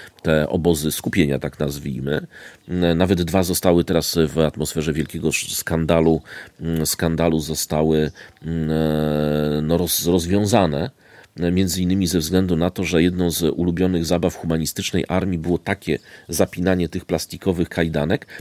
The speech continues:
żeby potem trzeba było tym ludziom już wdawała się martwica i żeby trzeba było im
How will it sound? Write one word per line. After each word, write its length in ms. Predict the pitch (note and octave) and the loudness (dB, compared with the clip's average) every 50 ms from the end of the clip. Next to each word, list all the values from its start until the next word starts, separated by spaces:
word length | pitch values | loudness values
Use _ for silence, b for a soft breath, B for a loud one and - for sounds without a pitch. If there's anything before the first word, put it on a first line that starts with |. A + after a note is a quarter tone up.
| B B | B B
żeby 160 | - G2+ G#2 - | -4 -2 -2 -2
potem 280 | - - - A#2+ G#2+ | -2 -2 -2 -2 -2
trzeba 220 | G2+ - - G2+ F#2 | -2 0 0 0 2
było 200 | F2 G2 F#2+ F2+ | 2 2 0 0
tym 220 | - - F#2 F#2 | 0 -2 -2 -2
ludziom 300 | F#2 G2+ F#2 G#2 F#2+ F#2+ | -2 0 0 0 0 0
już 160 | F2+ F2+ - | 0 -2 -4
wdawała 520 | D#2+ D#2 - D#2+ E2+ F#2+ F2 F#2 F#2 E2 D#2+ | -6 -8 -4 -2 0 0 2 4 4 2 2
się 280 | - - D#2 E2+ D#2+ - B B B B B | 2 2 0 0 0 -2 B B B B B
martwica 520 | - F#2 F2+ - - - - F2 - - F#2+ | 0 0 0 0 -2 -10 -12 -6 -2 0 0
i 80 | F2 | 0
żeby 220 | D#2 F#2 F#2 E2+ - | 0 0 -2 -4 -4
trzeba 200 | - - F2+ E2+ | -4 -2 -2 0
było 180 | E2+ E2 E2+ | 0 2 2
im 180 | E2 D#2+ E2 | 2 0 -2